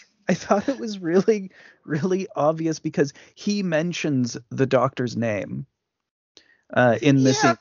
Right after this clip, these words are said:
Speaker 1: Like, uh, Lloyd Bridges, uh, Graynamore, he's like,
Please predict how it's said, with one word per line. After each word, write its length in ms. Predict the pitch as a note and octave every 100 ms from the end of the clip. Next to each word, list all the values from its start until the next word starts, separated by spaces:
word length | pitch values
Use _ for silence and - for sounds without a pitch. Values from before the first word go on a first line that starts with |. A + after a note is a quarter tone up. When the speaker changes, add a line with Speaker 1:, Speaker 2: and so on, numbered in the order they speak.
| -
Speaker 1:
Like, 300 | C#3 D#3 -
uh, 300 | C3+ C3 C3 -
Lloyd 320 | C#3+ E3 D#3+
Bridges, 520 | D3+ E3 A2+ E2 - -
uh, 220 | A#2 A2
Graynamore, 580 | G#2+ D3 E3+ D3+ A2+ F#2+
he's 300 | G2+ C#3+ B2+
like, 280 | C3 B2 A#2+